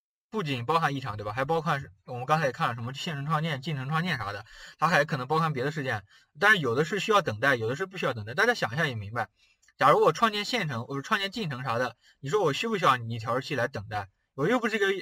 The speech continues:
错误，对吧？我没必要等你调试器，呃，给我下达命令之后我才干这件事。所以有的事件啊是不需要等待的，但是有的事件必须等待。比如什么呢？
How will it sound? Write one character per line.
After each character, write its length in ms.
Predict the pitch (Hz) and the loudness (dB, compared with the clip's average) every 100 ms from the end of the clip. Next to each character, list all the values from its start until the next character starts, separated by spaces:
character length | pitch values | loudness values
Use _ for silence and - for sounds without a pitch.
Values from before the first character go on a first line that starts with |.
| - | -6
错 240 | - 240 | 2 2
误， 140 | 143 113 | 2 -2
对 140 | 107 | -4
吧？ 160 | 101 - _ - | -6 -10 _ -8
我 60 | |
没 160 | 131 175 | -2 4
必 80 | 233 | 4
要 100 | 170 | 4
等 200 | 180 170 | 2 -2
你 80 | 139 | 0
调 240 | 143 170 | 2 2
试 80 | 175 | 0
器， 240 | 190 139 _ _ | -2 -2 _ _
呃， 140 | 123 127 | -4 -2
给 120 | 165 | 2
我 100 | 165 | 4
下 160 | 190 | 6
达 140 | 175 175 | 6 4
命 160 | 208 | 2
令 120 | 151 127 | -2 -2
之 60 | |
后 140 | 135 110 | -4 -4
我 100 | 104 | -4
才 140 | 110 | -2
干 260 | 156 123 107 | 0 0 0
这 140 | 113 | -6
件 160 | 107 107 | -6 -6
事。 200 | 113 - _ - | -10 -12 _ -2
所 160 | 196 | 2
以 100 | 208 | 2
有 160 | 127 117 | 0 0
的 100 | 156 | -2
事 160 | 233 | -2
件 160 | 180 165 | 0 0
啊 120 | 113 | -2
是 100 | 113 | -6
不 140 | 160 - | -6 0
需 80 | |
要 60 | 185 | 0
等 140 | 107 | 0
待 160 | 120 139 | 2 2
的， 100 | 107 | 2
但 180 | 196 214 | 2 2
是 120 | 202 _ _ _ | 0 _ _ _
有 160 | - 131 | -2 0
的 60 | 160 | 0
事 120 | 214 | 0
件 160 | 190 | 0
必 80 | 190 | 0
须 100 | 226 | -2
等 160 | 147 104 | -2 -2
待。 220 | 113 98 _ _ | -2 -4 _ _
比 120 | 123 | -8
如 280 | 123 151 170 _ _ _ _ _ _ _ _ _ - | 0 2 2 _ _ _ _ _ _ _ _ _ -12
什 120 | 123 | -2
么 60 | |
呢？ 180 | 180 147 | 0 0